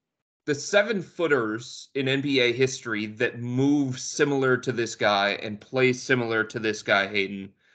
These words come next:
are guys like Kevin Durant and Giannis and Kevin Garnett and, and Chris Bosh and Anthony Davis. So the ability is there for him if he reaches all of his potential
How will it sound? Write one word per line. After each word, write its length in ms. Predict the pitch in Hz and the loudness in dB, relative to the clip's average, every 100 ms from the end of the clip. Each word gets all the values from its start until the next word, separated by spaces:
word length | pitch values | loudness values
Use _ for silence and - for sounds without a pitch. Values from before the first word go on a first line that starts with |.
| _ _ - | _ _ -4
are 100 | 131 | 0
guys 380 | 139 151 110 | 4 4 2
like 240 | 123 120 107 | -2 -2 -2
Kevin 260 | 156 135 | -4 -2
Durant 560 | 127 117 110 101 98 95 | -4 -4 -2 -2 -2 -6
and 160 | 113 110 | -8 -6
Giannis 840 | 110 117 110 104 101 101 - - | 0 2 2 0 -2 -6 -8 -6
and 240 | 110 107 - | -6 -10 -4
Kevin 260 | 135 135 | -2 0
Garnett 680 | 127 127 117 110 107 98 - - | 0 0 2 2 2 2 -2 -6
and, 180 | 113 | -4
and 260 | 107 113 107 | -2 -4 -6
Chris 320 | - 135 131 | -4 -4 -4
Bosh 600 | - 127 110 101 98 - | -4 0 0 0 -4 -10
and 140 | 120 113 - | -12 -12 -6
Anthony 400 | 127 110 110 110 | -6 -4 -6 -6
Davis. 640 | 104 101 90 76 - - - _ _ _ _ _ _ | -2 -2 -4 -10 -14 -16 -16 _ _ _ _ _ _
So 600 | - - 127 110 104 95 - _ _ - | -6 4 6 6 4 -2 -10 _ _ -16
the 300 | 120 147 156 | 0 0 2
ability 880 | 143 127 107 156 170 143 127 120 117 | 0 0 2 4 4 4 2 -2 -2
is 260 | 120 117 104 | -2 -2 0
there 320 | 123 127 117 | 4 4 4
for 180 | - 110 | -2 -12
him 360 | 104 101 101 104 _ | -10 -10 -10 -12 _
if 180 | - 147 | -6 -6
he 180 | - 151 | -6 -6
reaches 680 | 117 127 170 - 147 135 123 | -4 -4 -4 -4 -2 -2 -4
all 320 | - 131 127 | -4 0 0
of 100 | 117 | 0
his 220 | 123 113 | -4 -6
potential 760 | - 127 156 147 117 90 107 | -10 -6 -4 -4 -6 -8 -10